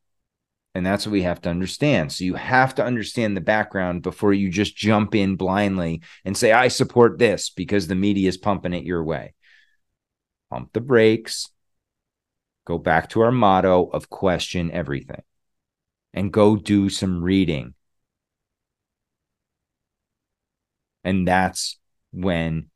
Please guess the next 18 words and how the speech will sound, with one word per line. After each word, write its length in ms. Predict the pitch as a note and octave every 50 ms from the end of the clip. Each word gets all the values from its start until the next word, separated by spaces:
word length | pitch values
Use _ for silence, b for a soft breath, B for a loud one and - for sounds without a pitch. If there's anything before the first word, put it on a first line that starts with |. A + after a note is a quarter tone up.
| _ _ _
you 360 | - D#2+ F2 F#2+ G#2 G#2+ G#2+
can 240 | G2+ - G#2 F2+ E2+
make 280 | F2 F2 F2 E2 - F#2
an 120 | D#2+ - _ _ -
educated 640 | C3 C#3 B2 G2+ G2+ - - G2 F2+ D#2+ D#2+ D#2 C#2
choice 600 | - - F#2 D#2+ D2+ D#2 D2+ - - - - _ _ _ _ -
and 280 | G#2 G#2 G#2 G2 F#2+ G2
not 240 | G2 G#2 A#2+ - A#2+
an 80 | A#2+
emotional 600 | A#2+ A#2 A2 G#2 G2+ F#2+ - - G2 F#2+ F2 E2+ E2
one 340 | E2 E2+ E2 E2 E2 D#2+ b b b b
and 240 | - F2 F#2 F#2+ F#2+
not 320 | G2 F#2 F#2+ F#2+ - F#2
one 300 | E2+ F2 F2 F2 F2 E2+
that's 180 | E2 D#2+ - -
based 340 | - E2 D#2 D2+ - - -
off 160 | D2+ - -
propaganda. 680 | - C#2+ C2+ - - C#2+ C#2 C#2+ C2 B1 B1 - G1+